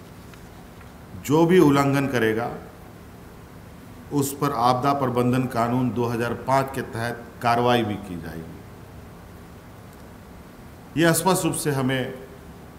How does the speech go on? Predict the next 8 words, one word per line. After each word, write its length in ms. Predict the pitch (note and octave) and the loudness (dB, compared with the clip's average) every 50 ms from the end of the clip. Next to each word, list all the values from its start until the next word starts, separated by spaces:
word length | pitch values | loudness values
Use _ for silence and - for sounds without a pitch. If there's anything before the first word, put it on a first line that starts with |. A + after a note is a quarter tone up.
| - - - - - - - - - - G#2 | -20 -20 -20 -20 -18 -18 -18 -18 -14 -8 -2
भारत 260 | A2+ B2 B2 B2 - | 0 0 0 0 -2
सरकार 300 | - A2+ G2+ - A2 G#2+ G#2 | -6 -8 -4 -4 -4 -4 -2
का 180 | G#2+ A2 G#2+ G2+ G2+ | -4 -6 -6 -6 -6
निर्देश 460 | G#2 F#2+ F2+ E2+ F#2 G2 F#2+ F2+ - | -8 -8 -8 -8 -6 -6 -6 -6 -8
है। 60 | F2 - - - - - - - - - - - - - - - - - - - - - - - - - - - - - - - - - - - - - - - - - - - - - - - - - | -10 -14 -16 -18 -18 -18 -20 -20 -20 -20 -20 -20 -20 -20 -20 -20 -20 -20 -18 -18 -18 -18 -20 -20 -20 -20 -18 -18 -18 -20 -20 -20 -20 -20 -20 -18 -18 -18 -18 -18 -18 -18 -20 -20 -20 -20 -20 -20 -10 -4
हमने 440 | A#2+ B2+ C3 C#3 C#3+ C#3+ C#3+ C#3 C#3 | -2 0 2 2 2 2 2 2 0
उन्हें 220 | C3+ B2+ B2 B2+ B2 | 0 2 2 2 2
अप-, 240 | A2+ A2+ - - | 0 -2 -4 -10